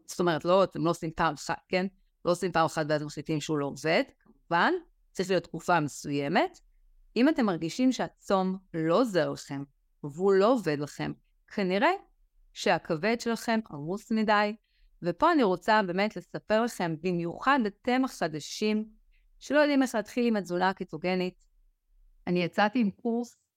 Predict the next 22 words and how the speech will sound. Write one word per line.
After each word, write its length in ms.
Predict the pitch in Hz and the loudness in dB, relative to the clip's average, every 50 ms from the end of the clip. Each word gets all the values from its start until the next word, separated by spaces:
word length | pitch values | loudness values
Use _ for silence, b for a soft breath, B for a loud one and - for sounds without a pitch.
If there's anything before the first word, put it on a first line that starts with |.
| _ _ _ _ | _ _ _ _
חדש 520 | - - 269 202 214 220 - - - - - _ _ _ _ _ _ _ _ - | -6 -4 0 0 0 0 -2 -6 -14 -20 -20 _ _ _ _ _ _ _ _ -6
למתחילים. 880 | 175 165 160 - - - 156 151 - - - 165 147 151 170 214 254 262 b b b b b b b | -4 -4 -4 -4 -6 -8 -8 -8 -8 -8 -8 -6 -4 0 0 0 0 0 b b b b b b b
כל 160 | - 269 254 | 0 0 0
החידושים 560 | 254 - 262 214 190 185 - 240 226 220 214 | 0 0 -2 -4 -4 -4 -2 0 0 2 0
של 180 | 196 - 170 151 | 0 -2 -4 -4
עשרים 300 | 151 - _ - 220 196 | -6 -8 _ -2 -2 -2
עשרים 240 | 185 - - 190 170 | -2 -2 -4 -4 -2
וארבע 320 | 160 151 180 208 208 226 220 | 0 2 2 2 2 2 0
נמצאים 560 | 190 165 165 160 - 175 - - 202 220 214 | 0 -2 -4 -6 -6 -6 -4 0 0 0 0
בקורס 720 | 175 - _ _ _ - 196 190 190 185 185 - - - | 0 -2 _ _ _ -4 -4 -4 -4 -6 -8 -10 -10 -10
הזה. 400 | 147 139 139 139 151 196 202 208 196 - _ _ _ _ _ _ | -10 -10 -8 -2 0 2 2 0 0 -6 _ _ _ _ _ _
זה 60 | - | -8
קורס 300 | 170 - - 220 214 214 | -6 -2 -2 -2 0 0
שמתאים 400 | - 202 180 175 - 214 190 170 | 0 -2 0 0 0 -2 0 0
גם 160 | 160 175 185 214 | 2 2 2 2
לנשים 420 | 226 226 220 - - 220 214 202 170 | 2 0 0 -2 -4 -4 -4 -2 -2
וגם 360 | 165 156 147 - 180 180 185 | -4 -4 0 2 2 2 2
לגברים, 540 | 190 180 180 165 170 151 160 170 165 151 156 | 2 -2 -2 -4 -4 -2 -2 -2 -2 -2 -2
זה 80 | 156 | -4
הקורס 320 | 151 - _ 185 175 - - | -6 -6 _ -8 -6 -4 -4
הראשון 440 | 180 151 147 - - 190 180 175 175 | -4 -4 -4 -4 -2 -2 -2 -2 -2
שבעצם 1040 | - - - 147 - - _ _ 165 151 151 - - - 147 - - - 156 147 | -4 -6 -8 -8 -8 -12 _ _ -6 -4 -4 -6 -6 -8 -10 -10 -8 -8 -8 -8